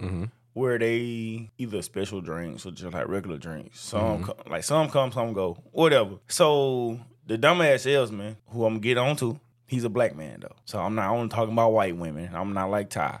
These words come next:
Speaker 2: But the salesman ain't sent this product in for, like, two, maybe three weeks.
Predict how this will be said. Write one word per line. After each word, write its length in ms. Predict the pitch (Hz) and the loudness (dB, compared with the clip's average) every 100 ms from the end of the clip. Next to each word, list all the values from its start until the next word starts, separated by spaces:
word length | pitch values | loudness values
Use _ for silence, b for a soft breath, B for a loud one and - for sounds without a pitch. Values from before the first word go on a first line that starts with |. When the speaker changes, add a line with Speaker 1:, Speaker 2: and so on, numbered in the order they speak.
| - | -12
Speaker 2:
But 400 | 127 135 135 110 - _ _ _ _ _ _ - | 0 6 6 4 -2 _ _ _ _ _ _ -2
the 120 | 131 | 2
salesman 460 | 190 220 214 196 | 6 6 4 2
ain't 140 | 170 170 | 2 2
sent 240 | 180 160 | 0 0
this 120 | 139 | 0
product 400 | 127 143 117 95 95 | 2 4 4 2 -4
in 180 | 92 | -8
for, 140 | 82 71 | -8 -8
like, 220 | 60 53 - _ - - 98 | -8 -8 -14 _ -14 -8 -6
two, 720 | 101 98 98 98 101 98 98 | -4 -4 -4 -4 -4 -4 -6
maybe 280 | 92 95 90 | -4 -4 -4
three 260 | 90 104 110 | -4 -2 -2
weeks. 420 | 117 123 - - | -2 -4 -6 -14